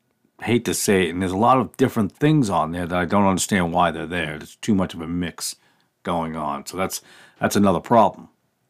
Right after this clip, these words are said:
Now, subliminal messaging. So, a long time ago, I was in the school system, and I was a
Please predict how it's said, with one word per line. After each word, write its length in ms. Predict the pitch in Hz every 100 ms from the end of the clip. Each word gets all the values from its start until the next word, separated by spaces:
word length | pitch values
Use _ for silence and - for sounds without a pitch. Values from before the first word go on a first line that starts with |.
| _ _ _ _ _ _ - - _
Now, 100 | 131
subliminal 480 | 131 117 143 220 226
messaging. 560 | 175 165 - 107 80 - _ _ _ _ _ _ _ _ _ _ _ _ _ _ _ _ _ _ _
So, 420 | - 160 147 - _ _ _ _ 127
a 60 |
long 340 | 123 196 226 233
time 300 | 190 139 98
ago, 420 | 80 87 78 78 _ _ _ _ _ _ _ _ _ _ _ _ _ -
I 60 |
was 140 | 98 107
in 80 | 139
the 80 |
school 320 | 120 - 123 101
system, 500 | 98 82 - 78 73 _ _ _ _ _ _ _ _ _ _ -
and 320 | 87 85 82
I 120 | 85
was 200 | 82 78
a 260 | 80 78